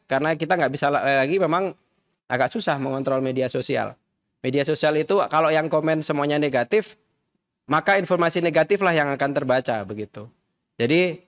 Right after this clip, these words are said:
kami mengajak teman-teman, eh, mohon ya, mohon ini, eh, disimak betul-betul. Karena ada isu di luar. <coughs> Formasi habis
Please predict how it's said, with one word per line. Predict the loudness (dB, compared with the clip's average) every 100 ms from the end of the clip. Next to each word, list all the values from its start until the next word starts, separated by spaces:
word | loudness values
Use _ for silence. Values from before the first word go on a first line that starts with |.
| _ -4
kami | 0 2
mengajak | 2 2 2 4 4 4
teman-teman, | 0 -4 -2 0 2 4 4 0 -8 _ _ _ _ _ _ _ -8
eh, | -2 0 2 0 -2 -6 _
mohon | -4 0 4 4
ya, | 4 2 -4
mohon | -4 0 2 2 0
ini, | 0 0 0 -4 -10 _ _ _
eh, | -6 -2 0 0 -4 -6
disimak | -6 -2 0 0 -2 -4
betul-betul. | -2 -2 -2 -4 -4 -6 -10 _ _ _ _ _ _
Karena | -2 0 2 2
ada | 2 2
isu | 2 0
di | 0 2
luar. | 2 0 -4 -12 _ _ _ _ _ _ -10 -8 -8 -8 -8 -10 -8
<coughs> | -8 -10 _ _ _ _ _ _ _ _ _ _ _ _ _ _ 2
Formasi | 4 6 4 4 4 2
habis | 4 6 4 4 0 0 -4 -12